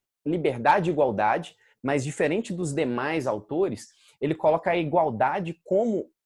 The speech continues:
a base da democracia. Ele não pensa como os outros liberais, que a liberdade é a base da democracia. Ele parte de uma análise a partir da igualdade. Isso aqui daria uma discussão longa que,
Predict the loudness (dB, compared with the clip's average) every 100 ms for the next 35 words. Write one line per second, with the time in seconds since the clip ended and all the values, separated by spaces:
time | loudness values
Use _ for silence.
0 | -2 2 2 2 0 0 6 8 6 2
1 | -2 -4 -4 -4 -6 -8 -8 -14 -16 -16
2 | _ _ -4 -2 0 -2 -2 -2 -2 -2
3 | -6 -4 -6 -4 -4 -6 _ -12 -8 -4
4 | -4 -2 -4 -2 -2 0 2 2 0 -6
5 | -14 -18 _ _ _ 2 2 2 2 2
6 | 2 0 2 2 0 2 2 2 2 0
7 | -2 -6 -6 -8 -8 -10 -4 2 2 0
8 | -6 -4 -4 -4 -4 -6 -10 -10 -8 0
9 | 2 2 0 -4 -8 _ _ _ -10 -8
10 | -8 -2 0 0 -2 -4 -6 -6 -2 0
11 | 0 0 -2 -4 -10 -10